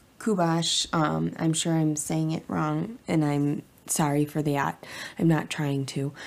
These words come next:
Um, is an E N L teacher in Ohio, and she came out and gave this speech, and her challenge was to find three people over those two days that you could help.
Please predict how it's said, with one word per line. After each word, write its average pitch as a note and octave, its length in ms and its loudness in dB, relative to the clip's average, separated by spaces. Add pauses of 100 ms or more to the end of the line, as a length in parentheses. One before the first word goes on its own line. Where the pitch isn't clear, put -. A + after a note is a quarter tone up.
(220)
Um, C#3+ 500 4 (1300)
is F#3 200 6
an F3 300 8
E F#3+ 100 8
N F#3 140 8
L F3+ 160 6
teacher E3+ 480 4
in D#3 480 4
Ohio, D#3 720 4
and E3 120 4
she A3+ 160 2
came B3+ 280 6
out A3 320 6
and F#3 140 2
gave F3+ 200 2
this F#3+ 160 2
speech, - 680 2
and F3 340 4
her F3 220 2
challenge C4+ 640 4
was F3 420 4 (320)
to G3+ 140 2
find F#3+ 380 4
three B3 240 8
people E3+ 760 4 (400)
over F3+ 280 6
those F#3 260 6
two G#3+ 160 2
days F3 380 4
that E3+ 180 2
you F3+ 100 4
could E3+ 200 2
help. - 460 0